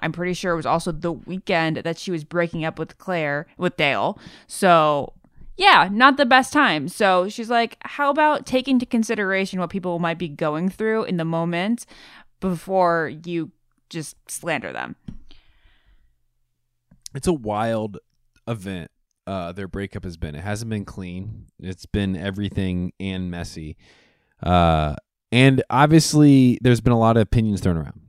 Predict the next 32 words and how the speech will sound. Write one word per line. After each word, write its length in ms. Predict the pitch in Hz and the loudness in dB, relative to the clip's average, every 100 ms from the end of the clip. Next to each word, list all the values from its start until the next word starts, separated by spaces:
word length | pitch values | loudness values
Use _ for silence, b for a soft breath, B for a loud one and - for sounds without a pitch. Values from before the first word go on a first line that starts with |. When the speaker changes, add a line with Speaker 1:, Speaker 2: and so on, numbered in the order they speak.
| - | -4
Speaker 2:
Now, 140 | 104 | 4
we 100 | 117 | 6
don't 160 | 123 110 | 6 2
know 160 | 107 | -2
the 160 | 104 101 | -2 -2
insides 460 | 101 - 95 92 | -4 -2 -2 -2
and 80 | 87 | -6
the 100 | 87 | -6
out 280 | 87 90 87 | -4 -4 -4
of 500 | - 90 87 85 80 - | -2 0 0 -2 -4 -6
what 200 | 95 87 | -2 -2
happened 340 | 95 98 95 | -2 -4 -2
to 60 | 90 | 0
really 180 | 90 85 | 0 -2
cause 380 | - 98 104 107 | -4 0 0 0
the 40 | |
breakup, 440 | 120 123 123 127 110 | 2 2 4 2 4
but, 200 | 110 - | 0 2
you 120 | 104 | 2
know, 100 | 95 | 2
there's 220 | 92 95 | 4 2
been 140 | 87 | 2
assumptions 540 | 104 80 95 95 95 85 | -2 -2 -4 -4 -6 -4
being 280 | 90 87 85 | -4 -2 -2
made. 400 | 90 85 80 - _ _ _ _ _ _ _ | -2 -2 -4 -8 _ _ _ _ _ _ _
Um, 680 | 98 92 90 87 85 87 - _ _ _ _ _ - | 0 2 4 0 -2 -6 -10 _ _ _ _ _ 4
it 160 | 147 | 4
just 420 | 127 151 175 - - | 6 8 8 8 2
feels 400 | 151 151 147 131 | 8 10 10 8
like 220 | 127 110 | 4 2
right 320 | 107 113 117 | 4 4 2
now, 640 | 113 113 110 113 127 143 | 0 0 0 2 4 2